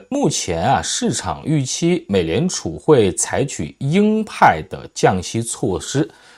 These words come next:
就是呢，这一次应该还是会如期的降息，但是会发表对未来降息的谨慎看法。目前全球的主要的这个央行啊，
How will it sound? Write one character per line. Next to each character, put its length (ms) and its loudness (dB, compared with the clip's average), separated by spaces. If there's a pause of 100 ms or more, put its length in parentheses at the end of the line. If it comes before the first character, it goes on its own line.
就 160 4
是 80 4
呢， 320 6 (100)
这 200 0
一 160 6
次 280 0
应 220 0
该 180 6
还 200 -4
是 180 -6
会 280 2
如 280 -2
期 260 -4
的 120 -6
降 280 -2
息， 360 -4 (400)
但 200 6
是 300 0
会 300 4
发 340 6
表 320 -2
对 240 2
未 220 4
来 160 0
降 280 2
息 200 -4
的 200 -2
谨 240 -10
慎 140 -6
看 180 4
法。 160 -2 (840)
目 120 2
前 260 6
全 400 0
球 320 0
的 240 6
主 380 -6
要 300 6
的 500 -4
这 140 2
个 260 -10
央 340 2
行 300 -8
啊， 240 0